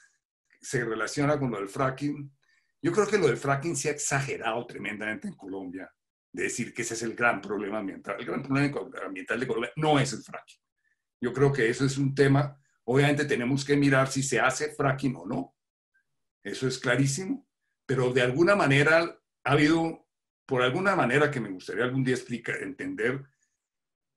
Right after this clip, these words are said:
muchos colombianos piensan que es el problema ambiental más grave de Colombia, no, no tiene ni de lejos, no tiene nada que ver. Y lo digo con toda la contundencia. El mayor problema ambiental de Colombia sí es la deforestación, ese es el problema ambiental más grande.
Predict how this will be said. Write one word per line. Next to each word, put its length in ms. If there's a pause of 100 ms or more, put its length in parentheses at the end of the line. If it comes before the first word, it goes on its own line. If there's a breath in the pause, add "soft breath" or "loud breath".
(180)
muchos 440
colombianos 520
piensan 360
que 80
es 100
el 140
problema 360
ambiental 440
más 140
grave 180
de 60
Colombia, 260
no, 180
no 200
tiene 240
ni 200
de 160
lejos, 600 (460)
no 80
tiene 240
nada 520
que 160
ver. 300 (1040)
Y 80
lo 120
digo 220
con 280
toda 180
la 100
contundencia. 760 (480)
El 100
mayor 360
problema 280
ambiental 360
de 100
Colombia 360
sí 340
es 160
la 140
deforestación, 840
ese 360
es 100
el 100
problema 260
ambiental 340
más 140
grande. 380